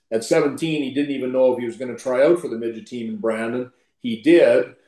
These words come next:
And I remember watching him that year. He was a seventeen-year-old playing triple A midget. And usually most kids that are gonna move on to junior by seventeen, if they're going junior A or major junior, they're, they're usually,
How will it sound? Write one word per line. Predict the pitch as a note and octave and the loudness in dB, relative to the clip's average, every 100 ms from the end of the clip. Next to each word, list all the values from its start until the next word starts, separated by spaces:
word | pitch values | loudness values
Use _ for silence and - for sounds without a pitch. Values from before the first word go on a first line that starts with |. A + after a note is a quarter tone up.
| _ _ - | _ _ -4
And | C#3 | 0
I | |
remember | D3 D#3 F3+ E3 | 0 0 -2 -2
watching | C#3+ C#3 D#3+ - E3 | -2 -4 -4 -8 -14
him | C3 | -10
that | B2 A#2 B2+ | -8 -8 -6
year. | D#3 A#2+ A#2 A#2 | -4 -2 -2 -6
He | |
was | A2+ A2 | -14 -16
a | |
seventeen-year-old | - D3+ C#3 B2 C3 B2+ B2+ B2 | -4 -4 -4 -12 -10 -6 -4 -6
playing | C#3 A#2 | -10 -14
triple | - C3+ B2 A#2+ | -12 -14 -10 -10
A | A#2+ | -4
midget. | D3+ F#3 - | -4 -4 -10
And | C#3+ | -8
usually | F#3 D#3+ C#3 B2 - _ _ _ A#2+ | -8 -8 -6 -8 -10 _ _ _ 0
most | C#3+ D#3 - | 2 2 2
kids | D3 C3 | 2 2
that | B2+ B2 | 0 -2
are | |
gonna | B2+ B2+ | -2 -2
move | B2+ B2 | 0 0
on | B2 A2+ | 0 -2
to | G#2+ - | -8 -8
junior | C3 D3+ A#2 A2 | -6 -4 -6 -6
by | A2 G2+ | -6 -8
seventeen, | - C3+ A2+ - F3 D#3 A2+ | -4 -4 -4 -12 -10 -10 -10
if | A2 | -10
they're | A2+ | -8
going | A#2+ A#2+ A2+ | -6 -6 -8
junior | B2 A#2 A2+ | -10 -4 2
A | A#2 | 6
or | D3 A2+ | 6 4
major | A2 A2 G2 A#2+ | 2 -8 -14 -16
junior, | C3+ C3 A2 | -14 -10 -10
they're, | A2 A2 G#2+ G#2 | -10 -14 -20 -20
they're | G#2+ A2 | -18 -2
usually, | C#3 A#2+ A2+ A2 A2 | 0 2 2 2 -2